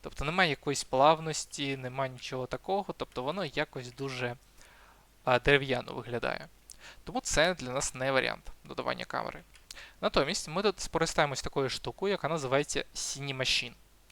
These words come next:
Це такий додатковий інструмент в Unity, який допомагає нам, е, налаштовувати і створювати різні камери взагалі різного типу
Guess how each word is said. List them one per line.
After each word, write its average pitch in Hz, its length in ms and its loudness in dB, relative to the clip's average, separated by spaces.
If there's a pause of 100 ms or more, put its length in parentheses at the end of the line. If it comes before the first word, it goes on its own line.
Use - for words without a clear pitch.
(440)
Це - 100 2
такий - 280 -2
додатковий 143 460 2
інструмент 139 500 -2
в - 20 -8
Unity, 131 440 -8
який 226 260 -2
допомагає 131 640 0
нам, 175 340 -2 (720)
е, 131 320 10 (300)
налаштовувати 165 720 4
і - 20 0
створювати 143 640 2
різні 143 300 0
камери 196 400 2
взагалі 135 420 0
різного 131 440 -2
типу - 420 -4